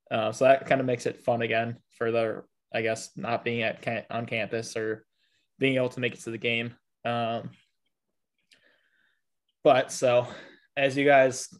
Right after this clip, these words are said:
got from the intro, Tyler is currently driving, so he cannot look at his pick, picks. So I'm gonna go down, um, his list right now. And I guess with Iowa State, Iowa, Iowa State,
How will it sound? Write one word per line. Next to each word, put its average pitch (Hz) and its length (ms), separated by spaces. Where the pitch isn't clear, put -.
got 123 220
from 123 120
the 123 60
intro, 127 280
Tyler 120 400
is 113 80
currently 120 420
driving, 117 540
so 113 140
he 110 40
cannot 113 320
look 120 140
at 110 40
his 101 100
pick, 143 320
picks. 156 240
So - 260
I'm 120 140
gonna 117 160
go 117 140
down, 117 400
um, 117 200
his 120 140
list 139 200
right 139 180
now. 135 340
And 113 180
I 117 40
guess 117 240
with 117 300
Iowa 123 240
State, 127 380
Iowa, 127 380
Iowa 120 280
State, 123 440